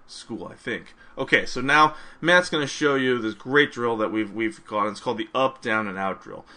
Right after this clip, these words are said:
Now, I know you've heard a lot of pitching instructors say that up, down, and out is where it's at, and they're a hundred percent correct. You want the leg to go straight up, down, and out,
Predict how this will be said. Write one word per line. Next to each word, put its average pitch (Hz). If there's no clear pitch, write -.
Now, 131
I 127
know 131
you've 127
heard 123
a 107
lot 107
of 101
pitching 110
instructors 98
say 113
that 95
up, 104
down, 104
and 98
out 95
is 113
where 117
it's 101
at, 113
and 131
they're 120
a 107
hundred 156
percent 120
correct. 117
You 135
want 123
the 101
leg 110
to 92
go 101
straight 156
up, 139
down, 123
and 104
out, 123